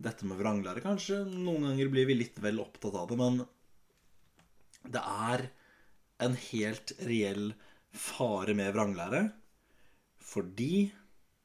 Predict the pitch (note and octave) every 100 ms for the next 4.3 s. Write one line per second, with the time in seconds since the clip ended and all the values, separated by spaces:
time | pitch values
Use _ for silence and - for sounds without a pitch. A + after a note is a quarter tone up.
0 | _ - - _ - - - A2 G2 A#2+
1 | - - - A2+ G#2+ C#3+ C3 - - -
2 | _ _ - - _ _ - G2+ G#2 B2+
3 | C#3+ C3+ - - B2 C#3+ - - - G2
4 | G#2 D3